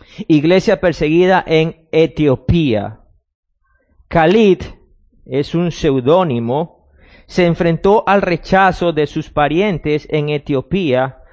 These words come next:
tan pronto como decidió caminar con Cristo.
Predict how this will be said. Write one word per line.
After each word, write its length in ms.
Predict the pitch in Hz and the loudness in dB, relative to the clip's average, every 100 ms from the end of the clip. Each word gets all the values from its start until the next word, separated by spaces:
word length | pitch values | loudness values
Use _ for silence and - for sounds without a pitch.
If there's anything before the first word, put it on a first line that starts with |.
| - - | -10 0
tan 220 | 208 190 | 0 2
pronto 440 | 196 214 208 208 | 0 0 0 -2
como 260 | 202 175 151 | -2 -2 0
decidió 680 | 147 - 135 139 170 170 - | 0 0 -4 -2 0 0 -2
caminar 480 | 147 139 143 147 143 | -4 -4 -4 -4 -2
con 180 | 135 | -4
Cristo. 640 | 120 139 123 - 95 104 | -2 0 0 -4 -10 -10